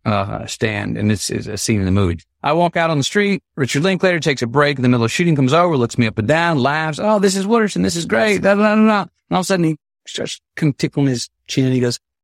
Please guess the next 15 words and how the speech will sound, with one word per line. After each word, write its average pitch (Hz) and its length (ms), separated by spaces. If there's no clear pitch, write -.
Say, 214 500
"You 262 60
know, 311 120
I 285 100
figure 320 280
Wooderson's 151 560
the - 100
type 107 200
of - 80
guy 107 240
who's 104 120
been 110 200
with 104 100
the - 80
typical, - 720